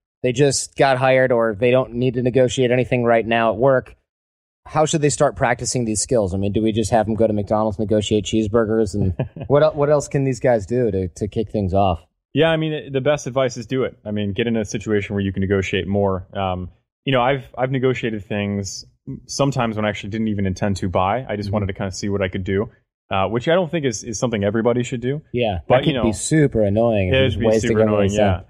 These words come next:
Speaker 2: But, I mean, I, I was looking at a car for a long time out here, and I wasn't really seriously looking to buy, but I would go around to different dealerships on the weekends for an hour or so and, you know, ask them questions, you know, and get comfortable making asks, saying things like, you know, "Well, what would be the best out the door price?" Or, "What can you do on financing? If I was gonna buy today, what would you do for me?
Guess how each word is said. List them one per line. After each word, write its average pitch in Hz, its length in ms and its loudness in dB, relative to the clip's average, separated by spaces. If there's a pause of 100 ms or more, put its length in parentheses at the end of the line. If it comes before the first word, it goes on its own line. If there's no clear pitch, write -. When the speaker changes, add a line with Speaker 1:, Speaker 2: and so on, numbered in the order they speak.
(140)
Speaker 2:
But, 151 80 2
I 160 40 2
mean, 170 100 2
I, 170 60 4
I 147 160 2
was 156 200 0
looking 143 180 -4
at 113 60 0
a 101 60 -2
car 120 240 2
for 107 140 -6
a 98 60 -2
long 101 180 -4
time 107 260 -4
out 101 140 -4
here, 104 100 -6
and 101 100 -2
I 131 40 0
wasn't 160 280 0
really 127 180 0
seriously 113 600 -2
looking 101 240 0
to 92 60 0
buy, 95 320 0
but 110 120 -2
I 117 60 2
would 127 120 -2
go 127 100 4
around 120 180 0
to 104 60 -6
different 101 260 -6
dealerships 101 460 -4
on - 40 -4
the 98 60 -2
weekends 98 460 -4
for 101 100 -6
an 98 80 0
hour 95 220 2
or 95 80 -4
so 95 340 -2 (420)
and, 101 220 -2
you 101 80 -2
know, 98 100 0
ask 101 260 -2
them 101 100 -8
questions, 98 440 -4
you 101 60 -4
know, 98 100 -2
and 95 100 -2
get 117 140 -6
comfortable 117 440 -4
making 95 320 -4
asks, 92 440 -10
saying 104 220 0
things 101 260 -4
like, 95 200 -2
you 98 40 -4
know, 95 80 -2
"Well, 104 120 -2
what 120 180 0
would 113 140 -8
be 110 60 -2
the 101 60 -4
best 98 300 -2
out 92 100 0
the 90 60 -10
door 92 220 -4
price?" 85 360 -6
Or, 87 180 -8 (320)
"What 123 160 0
can 131 100 -4
you 113 40 -2
do 110 120 -4
on 101 100 -4
financing? 95 600 -4
If 90 80 -4
I 110 80 2
was 107 100 -2
gonna 107 140 -4
buy 101 160 0
today, 101 180 -4
what 101 160 -4
would 98 100 -8
you 95 100 -8
do 92 160 -6
for 87 120 -12
me? 87 220 -10